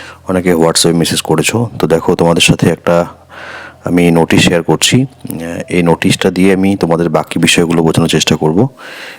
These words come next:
এবং সাথে এটা বলবো যে নতুন রিক্রুটমেন্ট নিয়েও অনেকে ভাবছো যে নতুন করে রিক্রুটমেন্ট হবে কি না।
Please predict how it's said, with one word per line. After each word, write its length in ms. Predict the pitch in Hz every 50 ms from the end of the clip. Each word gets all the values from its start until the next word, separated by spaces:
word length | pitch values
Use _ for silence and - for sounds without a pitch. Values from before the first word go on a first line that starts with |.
| - -
এবং 140 | 87 92 95
সাথে 280 | - - 92 - - 98
এটা 140 | - 107
বলবো 400 | 104 101 101 101 104 107 107 107
যে 120 | 104 101 98
নতুন 340 | 92 90 87 - 104 98 90
রিক্রুটমেন্ট 720 | 90 87 - - 95 98 98 98 101 101 - - - -
নিয়েও 240 | 87 87 92 98 101
অনেকে 260 | 98 92 90 - 95
ভাবছো 420 | - - 78 - - - - 90
যে 80 | 80 82
নতুন 280 | 85 82 76 - - -
করে 160 | - 82 80
রিক্রুটমেন্ট 420 | 78 76 - 82 80 82 82 76
হবে 220 | 76 80 78 80 76
কি 120 | - 76
না। 180 | 76 76 76